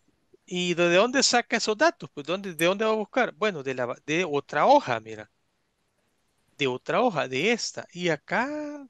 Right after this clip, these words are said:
pues, tiene como cien, mira. Ahí está. Pero a mi campo clave está al inicio. ¿Por qué? Porque me pide todos los, los campos aquellos. Entonces, ¿qué pasaría?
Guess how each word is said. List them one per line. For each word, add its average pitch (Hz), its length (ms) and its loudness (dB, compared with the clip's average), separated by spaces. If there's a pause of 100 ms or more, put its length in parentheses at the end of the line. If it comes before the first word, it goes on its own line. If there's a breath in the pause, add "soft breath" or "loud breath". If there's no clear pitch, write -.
pues, 165 140 -10
tiene 190 220 -10
como 156 180 -12
cien, 151 360 -8
mira. 117 280 -14 (480 soft breath)
Ahí 202 240 4
está. - 380 -2
Pero 156 180 2
a 147 40 2
mi 165 140 -4
campo 247 600 -2
clave 220 560 0 (1300)
está 190 340 -6
al 127 100 -4
inicio. 175 640 -8 (200)
¿Por 202 200 -4
qué? 208 180 0 (100)
Porque 180 320 -6
me 160 140 -4
pide 220 360 -8
todos 196 720 0
los, 143 180 -6 (100)
los 139 220 -6
campos 165 500 -4
aquellos. 175 480 -4 (640 soft breath)
Entonces, 165 600 -6
¿qué 247 160 -4
pasaría? 233 920 0